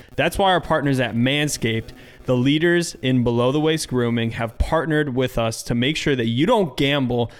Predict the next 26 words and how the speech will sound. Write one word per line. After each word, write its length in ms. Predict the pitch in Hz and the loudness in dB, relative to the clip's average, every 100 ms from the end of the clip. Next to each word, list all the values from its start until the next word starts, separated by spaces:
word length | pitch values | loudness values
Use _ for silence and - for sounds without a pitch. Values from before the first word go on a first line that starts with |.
| - - | -14 -6
on 200 | 113 117 | -4 -4
shaving 420 | - 139 143 147 | 0 0 2 2
your 120 | 139 | 0
balls 400 | 123 117 120 113 | 2 0 0 0
the 80 | 117 | -2
same 360 | - 127 131 | 0 0 2
way 180 | 123 120 | 2 2
you 240 | 120 120 120 | 2 2 0
like 220 | 117 117 | -2 -4
to 80 | 120 | -6
gamble 400 | 113 113 110 113 | -4 -4 -2 -2
on 120 | 113 | -2
football. 640 | 110 190 190 123 107 110 - - - | -2 -2 0 -2 -4 -6 -16 -20 -14
For 200 | - 139 | -2 2
all 180 | 156 170 | 2 2
my 160 | 165 147 | 2 0
draft 480 | 135 139 139 - | 0 0 0 -2
geeks, 240 | 139 135 - | 0 0 0
we 100 | 135 | 0
have 80 | 123 | 0
an 60 | |
exclusive 680 | 120 - - 139 139 - 135 | -4 -6 -2 2 2 0 -4
twenty 320 | - 170 190 | -2 0 0
percent 440 | 190 185 170 156 139 - | 0 -2 -2 -4 -4 -2
offer 360 | 131 127 139 | -2 0 -4
code, 420 | - 143 135 131 | 0 2 2 2